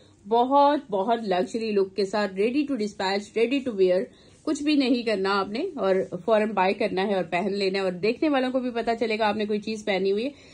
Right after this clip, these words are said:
ये देखिए, laces का कितना प्यारा यूज किया गया है। हम भी इसी तरह से ही, आपको पता है, laces use करते हैं।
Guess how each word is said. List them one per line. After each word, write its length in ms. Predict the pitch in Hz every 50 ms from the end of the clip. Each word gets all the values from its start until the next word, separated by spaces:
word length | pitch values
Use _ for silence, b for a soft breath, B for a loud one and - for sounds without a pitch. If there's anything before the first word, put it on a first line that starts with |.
| B B B
ये 80 | 208 196
देखिए, 480 | 190 185 185 196 214 190 190 - - -
laces 420 | 202 202 202 196 196 - 220 214
का 100 | - 214
कितना 240 | 202 208 196 190 233
प्यारा 280 | - - 190 180 175 185
यूज 300 | 190 190 185 185 180 -
किया 220 | - 185 180 175
गया 160 | 170 180 196
है। 120 | 233 254 262 -
हम 220 | 220 220 208 214
भी 120 | 208 208 196
इसी 180 | 196 190 208
तरह 220 | 196 190 185 180 196
से 120 | 196 208
ही, 100 | 214 202
आपको 240 | 185 175 185 - 196
पता 220 | 190 185 185 185
है, 60 | 185
laces 340 | 190 185 175 185 180 190 185 175
use 160 | 180 180 180 180
करते 300 | - 180 165 165 202 247
हैं। 80 | 294